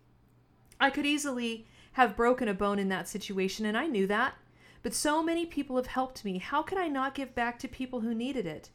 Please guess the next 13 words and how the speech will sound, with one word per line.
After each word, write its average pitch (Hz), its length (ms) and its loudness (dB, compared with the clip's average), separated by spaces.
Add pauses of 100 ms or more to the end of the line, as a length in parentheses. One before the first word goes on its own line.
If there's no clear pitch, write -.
(280)
To 254 140 0
me, 262 160 0
it 277 100 -2
was 254 160 -2
simple. 175 460 -4 (260)
These 240 220 -2
people 254 320 -4
needed 233 260 -2
help, 190 380 -2
and 202 100 -4
so 190 180 -2
I 190 120 0
went. 175 420 -6